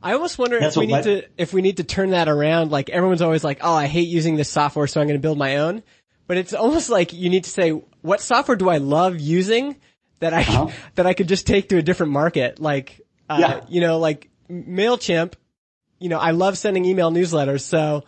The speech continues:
Speaker 1: I'm going to create ConvertKit, but just for this one group of people.
Speaker 2: With a certain niche, yeah.
Speaker 1: Yeah, because it, it almost shows you, like, if something, if everyone's saying, "I hate my project management software," that's a shitty market. That just means you, that everyone's always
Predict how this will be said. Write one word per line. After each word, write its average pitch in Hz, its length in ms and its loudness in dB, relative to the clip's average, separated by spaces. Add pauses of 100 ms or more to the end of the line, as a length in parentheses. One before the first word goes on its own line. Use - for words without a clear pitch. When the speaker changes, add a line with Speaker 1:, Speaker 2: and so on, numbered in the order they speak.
(260)
Speaker 1:
I'm 156 140 -4
going 165 220 0
to 165 120 -6
create 160 420 -2
ConvertKit, 147 640 0
but 139 160 0
just 151 340 0
for 143 380 0 (240)
this 147 200 2
one 143 220 2
group 143 180 2
of 131 120 -4
people. 185 420 0 (180)
Speaker 2:
With 113 120 2
a - 20 -6
certain 107 240 2
niche, 107 320 2
yeah. 110 180 4
Speaker 1:
Yeah, 180 300 2
because 214 300 -2
it, 254 200 -2
it 220 140 4
almost 254 260 2
shows 254 300 0
you, 208 80 -2
like, 180 180 2
if - 220 -4
something, 247 520 0
if - 220 -4
everyone's 226 360 2
saying, 170 500 2
"I 147 140 0
hate 165 340 0
my 156 120 0
project 160 360 0
management 160 420 0
software," 220 460 -2 (600)
that's - 160 -6
a 220 60 0
shitty 226 420 -2
market. 156 500 0
That 175 140 0
just 220 160 -4
means 220 240 0
you, 180 180 0 (140)
that 175 180 0
everyone's 190 400 0
always 190 560 0